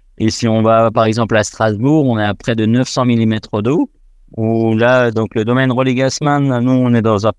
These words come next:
petit village, hein, de trois cent quarante, euh, euh, habitants. Il y a cent soixante-dix hectares. On a vingt et un types de sols sur la commune. Donc, nous, on est dans le monde calcaire. Donc, on fait des, plutôt des vins en surmaturité.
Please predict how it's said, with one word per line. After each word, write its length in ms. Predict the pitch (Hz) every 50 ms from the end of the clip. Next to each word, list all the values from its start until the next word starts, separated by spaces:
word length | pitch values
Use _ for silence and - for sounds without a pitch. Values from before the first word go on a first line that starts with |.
| _ _
petit 100 | - 135
village, 400 | 131 139 135 139 151 165 160 131
hein, 120 | 143 123 120
de 80 | 110
trois 200 | 95 - 117 117
cent 140 | - - 131
quarante, 540 | 113 - 120 117 117 117 117 117 110 - -
euh, 440 | 95 92 92 92 92 92 92 92 - - _ _ _ _ _ _ _ _ -
euh, 800 | - 98 98 98 98 98 98 95 95 95 95 98 95 92 92 95
habitants. 540 | 107 110 113 120 110 - - 156 170 180 170
Il 100 | 160 139
y 60 | 120
a 160 | 110 107 104 104
cent 180 | - - 123
soixante-dix 560 | 120 - 131 117 - - 120 117 117 117 110
hectares. 560 | 113 107 - - 139 151 175 185 143 101 85 85 - _ - _ - - - _
On 120 | - - 107
a 100 | 113 117
vingt 280 | 123 139 151 147 -
et 40 | 156
un 40 | 143
types 220 | - - 160 147 127
de 100 | 127 131
sols 300 | - - 156 165 185 185
sur 160 | - 165 135
la 80 | 120 113
commune. 480 | - 127 120 131 165 202 214 165 107 - - _ _ _ - -
Donc, 140 | 104 -
nous, 160 | 113 113 127 139
on 80 | 139 131
est 80 | 120
dans 100 | 104 107
le 60 | 107
monde 200 | 110 110 110 95
calcaire. 580 | - - 107 104 - - 135 151 196 175 113 - - _ _ - - _
Donc, 160 | - 113 104 -
on 100 | 120 110
fait 180 | - 131 123
des, 120 | 120 120 110
plutôt 380 | - - 160 151 - 160 156
des 100 | 139 139
vins 140 | 127 135 131
en 80 | 127 120
surmaturité. 800 | - - 147 143 131 127 123 - 127 123 113 107 - 165 220